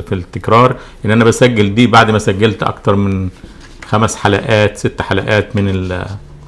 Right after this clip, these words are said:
من الأسفار المحذوفة. ماشي كده؟ آه، هبتدي بآية، و-، لأنها برضو بترتكز عليها كل الكلام دوت، يعني.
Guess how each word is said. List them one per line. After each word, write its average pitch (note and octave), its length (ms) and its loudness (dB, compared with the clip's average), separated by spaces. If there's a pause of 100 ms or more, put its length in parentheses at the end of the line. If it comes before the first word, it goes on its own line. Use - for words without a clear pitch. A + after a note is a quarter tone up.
(260)
من G2+ 100 -2
الأسفار G#2+ 360 -2
المحذوفة. F2+ 520 -4 (380)
ماشي A#2 240 2
كده؟ B2+ 240 2 (1400)
آه، A#2+ 280 8
هبتدي E3 480 4
بآية، F3 540 6 (1120)
و-، A2 200 4
لأنها A#2+ 500 6
برضو B2+ 280 6
بترتكز - 560 2
عليها A2 440 4
كل A2 220 4
الكلام F#2+ 460 0
دوت، D2+ 300 -8
يعني. - 120 -12